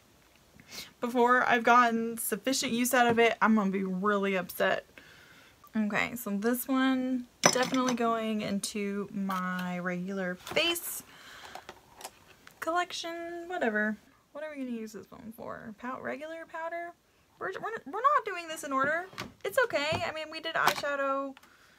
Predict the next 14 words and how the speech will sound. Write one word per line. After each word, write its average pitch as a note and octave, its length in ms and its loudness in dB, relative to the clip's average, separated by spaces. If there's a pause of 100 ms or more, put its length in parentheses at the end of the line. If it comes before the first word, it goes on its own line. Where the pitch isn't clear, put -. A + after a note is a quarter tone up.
(460)
and C4 120 -4
then D#4 140 -4
contour, B3+ 720 -2
and A3+ 460 -4 (420)
now B3+ 180 6
we're C4+ 60 -2
doing B3+ 260 -4
powder. A#3 540 -4 (320)
So - 160 -14
I'm A3 80 -6
just A3 160 -14
gonna G#3 220 -2
dip G#3 280 -6
into G3 400 2